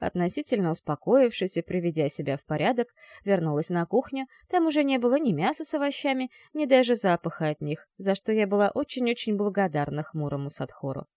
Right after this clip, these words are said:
Он, услышав меня, обернулся, держа в одной руке ручку кастрюли, а в другой деревянную лопатку,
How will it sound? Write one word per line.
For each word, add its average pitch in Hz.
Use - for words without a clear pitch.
Он, 277
услышав 165
меня, 170
обернулся, 233
держа 220
в 202
одной 190
руке 180
ручку 175
кастрюли, 196
а 220
в 202
другой 220
деревянную 202
лопатку, 190